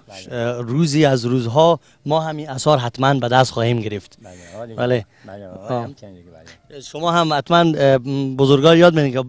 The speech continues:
Speaker 2: عصا داشتن و شما جوان بودین
Speaker 1: بله.
Speaker 2: و فعلاً آنها نیستن و شما عصا دارین، درسته؟
Speaker 1: هستیم، بله، بله، بله، هستیم، بله.
Speaker 2: خب بیننده عزیز، در کنار یک تن از فرماندهان جهادی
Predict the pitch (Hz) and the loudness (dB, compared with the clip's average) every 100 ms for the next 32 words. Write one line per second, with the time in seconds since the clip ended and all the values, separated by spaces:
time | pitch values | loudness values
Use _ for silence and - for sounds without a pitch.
0 | - 135 - 175 156 165 147 127 147 143 | -6 -2 2 2 0 -4 -4 -6 -6 -2
1 | 139 156 143 120 117 - - 110 98 139 | 0 0 -2 -6 -8 -14 -18 -16 -10 -8
2 | 123 151 165 170 143 143 170 180 190 - | 0 2 2 2 -2 0 0 0 0 0
3 | 175 156 135 151 151 131 135 120 120 147 | 0 0 0 4 6 6 2 2 4 6
4 | 151 135 - 98 87 90 80 104 95 95 | 4 2 -12 -10 -10 -10 -10 -8 -8 -8
5 | 85 85 85 82 - 80 - 78 151 143 | -12 -12 -10 -12 -14 -18 -18 -18 -18 -20
6 | _ - - - - - 214 - - - | _ -20 -18 -16 -16 -12 -12 -12 -14 -14
7 | - - - - - - - - - - | -12 -10 -10 -10 -8 -8 -10 -10 -10 -8
8 | - - - - - - - - - - | -8 -8 -8 -10 -10 -10 -10 -10 -10 -10
9 | - - - - - - - - - - | -12 -14 -14 -14 -14 -14 -14 -14 -16 -16
10 | - - - - - _ _ _ 185 196 | -16 -18 -20 -20 -20 _ _ _ -10 -6
11 | 190 190 190 190 180 160 147 - 147 165 | -4 -4 -6 -8 -8 -8 -8 -8 -8 -6
12 | 170 165 160 151 135 143 139 139 120 123 | -6 -6 -8 -10 -12 -10 -8 -10 -10 -12
13 | 120 - - 120 117 117 113 113 139 135 | -14 -14 -14 -12 -12 -12 -12 -12 -10 -10
14 | 127 117 117 107 113 113 147 151 | -12 -14 -14 -14 -12 -12 -10 -10